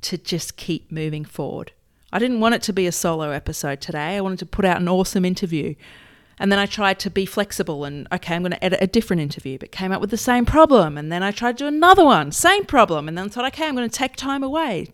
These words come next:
Took time away for a week, have come back, and I'm just as frustrated. But here I am recording a solo episode. So I just wanna say, if things aren't going your way,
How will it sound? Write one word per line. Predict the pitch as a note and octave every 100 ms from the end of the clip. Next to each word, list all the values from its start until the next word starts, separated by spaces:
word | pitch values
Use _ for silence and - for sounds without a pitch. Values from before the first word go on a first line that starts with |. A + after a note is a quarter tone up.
| -
Took | C4 -
time | C4 A#3+
away | A#3+ B3
for | B3 A#3+
a |
week, | C4 D4 -
have | G3+ -
come | C4+ B3
back, | G#3+ G3+ -
and |
I'm | F3
just | F3+ F#3 -
as |
frustrated. | - C#3+ - - - - - - - - - - - - _ _
But | F3+
here | D3+ E3+
I | G3+
am | F#3+ D3 D3+ - -
recording | - E3+ - E3 D#3+
a | E3
solo | - D3+ D3+
episode. | D3 - D#3+ D3+ - - - - - - -
So | -
I | G3
just | C4+ -
wanna | D#4+
say, | D#4+ - F3 C3+ C#3 - _ _ _ _ _ _ _ _ -
if | E3+
things | - G3+ A#3
aren't | A#3+ -
going | F#3 F3
your | D#3+ D3+
way, | D3 B2 - F#3